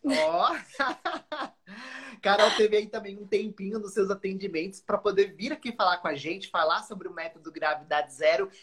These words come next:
Ela também vai ser nossa palestrante no E W S. Estamos super ansiosos por esse dia. Ó, essa semana aqui, ó, tá correria aqui na BioAge pra gente deixar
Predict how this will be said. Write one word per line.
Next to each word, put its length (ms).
Ela 300
também 320
vai 140
ser 240
nossa 260
palestrante 880
no 180
E 80
W 460
S. 380
Estamos 440
super 380
ansiosos 680
por 180
esse 200
dia. 440
Ó, 200
essa 320
semana 340
aqui, 160
ó, 40
tá 160
correria 520
aqui 220
na 180
BioAge 560
pra 220
gente 260
deixar 300